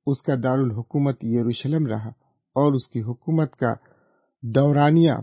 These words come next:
پچیس سال تھا۔ ماں کا نام عزوبہ بن سلہی تھا۔ وہ ہر کام میں اپنے باپ آسا کے نمونے پر چلتا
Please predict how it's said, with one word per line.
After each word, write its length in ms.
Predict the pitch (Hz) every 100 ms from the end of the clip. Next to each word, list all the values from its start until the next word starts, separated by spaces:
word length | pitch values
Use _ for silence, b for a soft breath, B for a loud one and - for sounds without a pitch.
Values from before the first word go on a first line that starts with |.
| -
پچیس 400 | 131 - 214 208
سال 280 | - 101 98
تھا۔ 220 | - - 120 _ _ _ _ _
ماں 280 | 131 151 170
کا 200 | - 139
نام 240 | 135 143 156 147 _ _ _ _ _
عزوبہ 500 | 127 127 156 151 170
بن 300 | 147 151 143 - _ _ _ _ _ - -
سلہی 320 | 139 131 190
تھا۔ 340 | 190 165 185 190 _ _ _
وہ 220 | 143 156 147 -
ہر 120 | 175
کام 400 | - 147 139 143
میں 140 | 147 - _
اپنے 340 | 143 123 135 135
باپ 280 | 117 135 139 _ -
آسا 340 | 127 131 156
کے 180 | 135 135
نمونے 420 | 117 120 127 135
پر 140 | 120 107
چلتا 500 | - 139 139 -